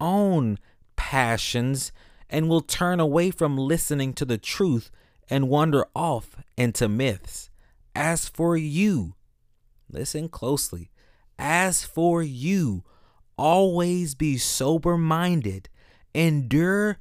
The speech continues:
suffering, suffering will come. We have to endure it.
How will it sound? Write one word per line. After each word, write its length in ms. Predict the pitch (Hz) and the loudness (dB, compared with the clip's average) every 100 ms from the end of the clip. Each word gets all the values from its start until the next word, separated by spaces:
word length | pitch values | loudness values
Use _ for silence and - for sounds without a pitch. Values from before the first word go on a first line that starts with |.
| - | -12
suffering, 880 | - - - 185 180 147 117 95 87 - _ _ _ _ _ _ _ - | -8 -4 0 0 0 -2 -2 -4 -8 -16 _ _ _ _ _ _ _ -12
suffering 560 | - - 196 - 202 180 | -4 0 0 -2 -2 2
will 180 | 180 | 0
come. 300 | 180 180 160 | 0 -4 -4
We 140 | 123 156 | -2 -2
have 180 | 151 - | -4 -6
to 200 | - 147 | -4 -2
endure 440 | 135 104 151 165 | -2 0 0 0
it. 220 | 110 - | -4 -10